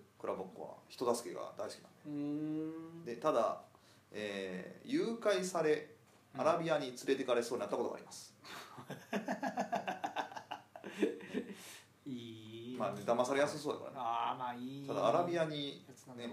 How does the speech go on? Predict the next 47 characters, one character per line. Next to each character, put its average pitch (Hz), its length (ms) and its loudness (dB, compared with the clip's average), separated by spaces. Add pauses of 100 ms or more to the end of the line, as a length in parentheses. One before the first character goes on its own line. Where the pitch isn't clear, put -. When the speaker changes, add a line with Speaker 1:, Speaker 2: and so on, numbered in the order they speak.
Speaker 2:
な。 104 60 -16 (360)
Speaker 1:
ね、 113 60 -6 (240)
<laughs> - 240 -20
ア 113 80 -2
ラ 131 100 0
ビ 151 140 -2
ア 151 40 -2
に 143 100 -6
連 - 20 -12 (120)
れ 147 80 -2
て 143 80 -2
か 135 100 2
れ 113 80 2
る 95 80 -2
ん 90 40 -10
だ 82 60 -12
も - 60 -14
ん。 - 20 -14
Speaker 2:
う - 40 -14 (200)
ん、 - 20 -16
何 127 240 -6
し - 80 -8
よ 202 80 -4
う 208 40 -4
と - 60 -12
し - 40 -12
た 113 80 -8
ん 98 40 -8
で - 60 -14
し - 40 -16
ょ - 20 -14
う 98 40 -14
ね、 107 80 -16
連 104 80 -14
れ - 40 -20 (160)
て - 60 -18
か - 100 -20
れ - 60 -20
て。 - 60 -20 (1160)
ま 120 120 -8
あ、 - 20 -4
悪 104 220 -4
い。 101 120 -10
ま 180 100 -2
あ、 - 40 0
結 196 220 4
果、 214 80 0